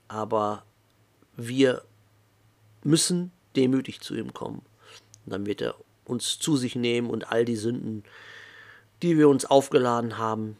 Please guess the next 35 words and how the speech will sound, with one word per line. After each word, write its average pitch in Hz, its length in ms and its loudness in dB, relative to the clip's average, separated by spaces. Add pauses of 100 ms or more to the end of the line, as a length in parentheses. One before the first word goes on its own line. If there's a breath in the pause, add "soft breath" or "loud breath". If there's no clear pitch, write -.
die 107 260 -8 (120)
wird 120 180 -2
er 104 60 -2
uns 104 220 -8
vergeben. 135 600 2 (1400)
Und 117 140 -8
dann 127 220 4
lernen 127 420 2
wir 127 180 -2
ihn 170 240 -2
kennen, 127 320 -4
seine 113 260 0
Größe 123 360 0
kennen, 113 340 -4
seine 107 320 -4
Liebe 165 360 0
kennen. 135 380 -2 (1200 loud breath)
Und 165 200 4
mit 175 200 4
Jesus 180 500 2
durchs 151 260 0
Leben 147 300 4
zu 139 180 -2
gehen, 131 320 -2
das 120 200 -8
ist - 200 -10
unbeschreiblich. - 840 -6
Ich - 140 -16
kann's - 480 -8
euch 117 220 -6
nur 123 200 -4
ans 120 220 -8
Herz 123 300 -6
legen. 123 400 -2
Ich - 280 -18